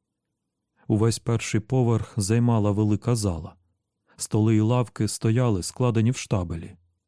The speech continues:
біля стін. Роланд, Едді та Джейк підтягли їх до вікон,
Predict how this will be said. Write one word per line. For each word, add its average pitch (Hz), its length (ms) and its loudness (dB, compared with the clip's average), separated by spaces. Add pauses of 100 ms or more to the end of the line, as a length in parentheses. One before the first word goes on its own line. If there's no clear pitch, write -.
(100)
біля 110 360 2
стін. 87 420 -6 (1120)
Роланд, 113 580 2 (160)
Едді 107 340 -2
та 104 180 -2
Джейк 107 540 -2
підтягли 117 540 0
їх 104 120 2
до 120 180 2
вікон, 98 420 -8